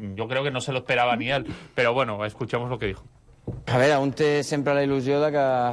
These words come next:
Speaker 2: de que anàvem a arrencar bé, de que intentaríem, pues, que la gent comencés a veure el que ens agrada i el que volem que, que vegin tot l'any,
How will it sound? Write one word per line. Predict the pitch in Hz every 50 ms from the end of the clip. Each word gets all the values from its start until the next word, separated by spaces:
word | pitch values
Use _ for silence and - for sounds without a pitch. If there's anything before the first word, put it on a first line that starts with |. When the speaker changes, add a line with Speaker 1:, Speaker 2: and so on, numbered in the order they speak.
| 107 - 139
Speaker 2:
de | 127 113
que | 120 120
anàvem | 120 120 120 123 127 127 127
a | 127
arrencar | 127 123 123 120 101 120 120
bé, | 131 147 147 147 147 143 139 151 143
de | 135 120 110
que | 117 113 113 113 113 113 113 113
intentaríem, | 113 110 120 113 107 120 113 120 123 123 123
pues, | 113 123 120 - -
que | 120 117 113 113 113 113
la | 113 113
gent | 107 120 120 120 104
comencés | 120 120 113 107 123 117
a | 120 117
veure | 120 120 120
el | 117
que | 117 117
ens | 120 117 113
agrada | 113 117 123 127 131 127 123 120
i | 120 120 117 117 113 113
el | 113 113 110 107
que | 117
volem | 110 113 113 117 117
que, | 107 123 113 110 110 110 110 110 110 107 104
que | - 117
vegin | 113 123 120 120 117 107
tot | 117 117
l'any, | 120 131 135 143 165 185